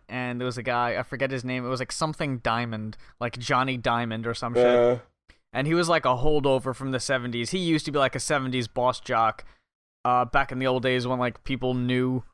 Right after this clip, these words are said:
Speaker 1: who the D Js were, and it mattered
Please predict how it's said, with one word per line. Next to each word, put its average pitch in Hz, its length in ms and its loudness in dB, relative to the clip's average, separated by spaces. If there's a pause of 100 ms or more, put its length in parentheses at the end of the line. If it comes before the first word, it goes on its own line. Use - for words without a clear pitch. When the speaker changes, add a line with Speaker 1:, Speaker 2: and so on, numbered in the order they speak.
(180)
Speaker 1:
who 139 180 2
the 127 80 0
D 131 240 2
Js 127 280 0
were, 123 460 4 (600)
and 156 100 0
it - 80 -2
mattered 127 520 0